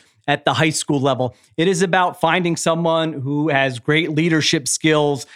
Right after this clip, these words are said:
uh, who can connect with players, believes in relationships, who can assemble a good staff. Like, those things easily could theoretically come from a college coach as much as an N F L coach. I mean, I could go and name,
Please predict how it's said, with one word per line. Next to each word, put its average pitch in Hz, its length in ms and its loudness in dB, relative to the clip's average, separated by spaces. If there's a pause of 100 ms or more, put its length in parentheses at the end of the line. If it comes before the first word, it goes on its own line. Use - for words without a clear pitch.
(120)
uh, 135 160 0
who 147 100 0
can 147 180 -2
connect 156 480 0
with 160 240 -2
players, 156 460 2
believes 143 480 -2
in 165 180 0 (160)
relationships, 160 1000 0
who 151 80 -2
can 147 180 0
assemble 170 480 0 (160)
a 147 80 2
good 160 260 0
staff. 170 400 2
Like, 147 180 -2 (140)
those 190 460 -2
things 214 380 0
easily 196 420 0
could 165 240 -2
theoretically 180 600 0
come 175 440 0 (100)
from 160 200 0
a 147 60 -2
college 190 400 0
coach 156 260 -2 (160)
as 151 180 0
much 180 220 0
as 165 100 -2
an 170 140 0
N 170 180 0
F 170 140 -4
L 226 100 2
coach. 147 240 -4
I 147 60 2
mean, 151 120 0
I 175 200 4
could 214 200 -4
go 175 200 0
and 160 120 0
name, 170 280 0